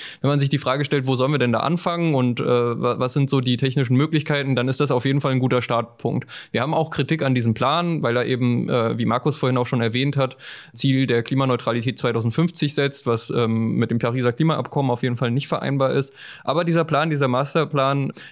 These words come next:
der definiert eine Menge Technologien und, und, ähm, auch Maßnahmen, die man umsetzen könnte. Dazu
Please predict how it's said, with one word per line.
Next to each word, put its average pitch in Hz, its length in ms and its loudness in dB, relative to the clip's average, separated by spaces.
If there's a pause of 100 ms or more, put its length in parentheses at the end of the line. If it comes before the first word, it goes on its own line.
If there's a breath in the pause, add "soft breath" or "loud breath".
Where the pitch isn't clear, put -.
der 135 100 0
definiert 147 480 2
eine 135 160 2
Menge 151 220 2
Technologien 143 680 2
und, 131 300 0
und, 123 440 -2
ähm, 117 380 0
auch 117 220 -2
Maßnahmen, 143 500 0
die 131 80 0
man 127 220 2
umsetzen 120 400 0
könnte. - 240 -4 (140)
Dazu 180 520 0